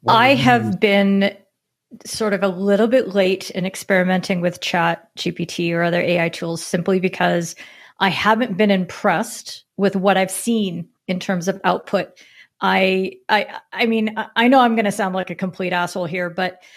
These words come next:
Speaker 1: I come from a writing background. I have an English minor. It, writing has always been my thing. And I can see something that's written by A I a mile away.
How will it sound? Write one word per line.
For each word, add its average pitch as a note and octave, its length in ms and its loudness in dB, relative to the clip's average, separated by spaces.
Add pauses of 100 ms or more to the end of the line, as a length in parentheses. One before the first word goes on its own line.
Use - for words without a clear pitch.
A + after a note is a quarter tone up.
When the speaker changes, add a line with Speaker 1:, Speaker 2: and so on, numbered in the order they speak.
(360)
Speaker 1:
I A3 140 2
come A3+ 300 0
from A#3 200 0
a A3 100 2
writing G3 360 0
background. E3+ 680 -4
I F#3+ 120 -2
have F#3 140 -2
an F3+ 120 -4
English F3+ 300 -4
minor. F3 600 -4
It, F#3 420 -6
writing G3 280 2
has F#3+ 140 2
always F#3+ 260 2
been F#3+ 120 -2
my F3+ 120 -4
thing. F3+ 300 -4
And F3+ 220 -4
I A#3 220 4
can D4 240 -4
see F#3 560 -4 (240)
something G#3+ 380 0
that's A3+ 180 -4
written G3+ 200 -2
by G3 220 0
A F#3+ 160 2
I F3+ 140 2
a F3+ 80 0
mile F3+ 340 0
away. E3 400 -4